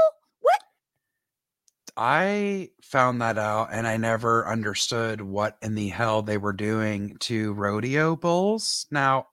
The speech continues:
Speaker 2: I wanna be a big fan of the rodeo and I can
Speaker 1: I used
Speaker 2: appreciate
Speaker 1: to
Speaker 2: people's
Speaker 1: be it, and I
Speaker 2: talents.
Speaker 1: have a hard time now.
Speaker 2: But once I found out that they squeeze and restrict the testicles of bulls so that
Speaker 1: Mm-hmm. They'll buck.
Speaker 2: Uh-huh.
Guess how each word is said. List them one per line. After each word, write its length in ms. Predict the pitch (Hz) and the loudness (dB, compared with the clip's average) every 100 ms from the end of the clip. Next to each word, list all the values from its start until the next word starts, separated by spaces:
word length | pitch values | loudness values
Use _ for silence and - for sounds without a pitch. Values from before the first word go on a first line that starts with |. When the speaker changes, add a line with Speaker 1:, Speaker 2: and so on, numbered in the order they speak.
| - | -4
Speaker 2:
I 100 | 175 | -2
wanna 360 | 180 170 180 | 2 2 2
be 160 | 147 123 | 0 -4
a 40 | |
big 260 | 104 107 95 | -2 -4 -4
fan 280 | - 113 107 | -2 0 2
of 80 | 104 | 0
the 80 | 98 | 0
rodeo 580 | 98 101 107 107 107 107 | 0 0 0 0 2 0
and 120 | 101 | 0
I 100 | 104 | 0
can 140 | 104 | 2
Speaker 1:
I 60 | 113 | 0
used 400 | 117 113 107 117 | 0 0 0 -2
Speaker 2:
appreciate 0 | |
Speaker 1:
to 100 | 101 | -2
Speaker 2:
people's 320 | 107 98 101 | 0 0 0
Speaker 1:
be 40 | 98 | 2
it, 220 | - 110 | 2 2
and 160 | 123 143 | 2 0
I 80 | 214 | -2
Speaker 2:
talents. 120 | 208 214 | -6 -8
Speaker 1:
have 140 | 214 | -4
a 140 | 208 | -4
hard 300 | 196 202 202 | -4 -10 -14
time 400 | - 220 220 214 | -18 -16 -14 -12
now. 500 | 196 190 175 170 160 - _ _ | -10 -10 -10 -12 -16 -20 _ _
Speaker 2:
But 140 | 127 110 | 0 2
once 300 | 123 165 - | 0 0 0
I 100 | 202 | -2
found 400 | 202 147 123 104 | 2 2 0 0
out 420 | 104 113 131 - | 2 2 0 -4
that 200 | 113 101 | -8 -2
they 500 | 104 104 113 113 120 _ _ _ _ _ | 2 2 2 -2 -8 _ _ _ _ _
squeeze 760 | - - - - 113 120 123 127 | -2 0 2 0 0 2 2 0
and 160 | 120 113 | 0 0
restrict 540 | 98 - 113 117 _ | 0 -2 -4 -8 _
the 80 | 110 | -12
testicles 840 | - - 107 - - - 131 127 120 | -10 -8 -8 -6 -8 -4 -2 -2 -4
of 200 | 101 - | -12 -8
bulls 540 | 104 104 127 151 - 208 | -4 -2 -2 -2 -4 -2
so 160 | 180 104 | 0 0
that 200 | 104 131 | 0 -2
Speaker 1:
Mm-hmm. 680 | - _ _ _ _ _ 180 | -8 _ _ _ _ _ -4
They'll 140 | 180 | -4
buck. 400 | 156 156 - - - _ _ _ - | -2 -6 -6 -16 -20 _ _ _ 0
Speaker 2:
Uh-huh. 680 | 135 110 - 131 120 139 | 2 2 -2 0 2 2